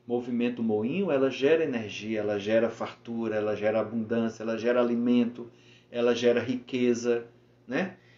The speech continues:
Mas na abundância dos benefícios que esparge e semeia, atendendo aos desígnios do Supremo Senhor. Então, meus irmãos, um abraço também, Terezinha, Bruno,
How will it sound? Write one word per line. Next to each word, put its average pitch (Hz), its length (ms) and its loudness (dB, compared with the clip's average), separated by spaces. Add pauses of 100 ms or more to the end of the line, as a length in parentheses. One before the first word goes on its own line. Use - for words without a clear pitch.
(1080)
Mas 180 440 4
na 175 120 2
abundância 170 640 4
dos 165 160 0
benefícios 151 800 -4
que - 140 -6
esparge 170 640 -6
e 180 60 -8
semeia, 120 480 -6
atendendo 101 480 -6
aos 95 80 -8
desígnios 117 580 -6
do 120 80 -16
Supremo 101 500 -12
Senhor. 113 300 -16 (1500)
Então, 185 140 -8
meus 143 260 -4
irmãos, 92 640 -8 (720)
um 131 80 -8
abraço 131 520 0
também, 117 300 -2
Terezinha, 113 840 -4
Bruno, 123 880 -2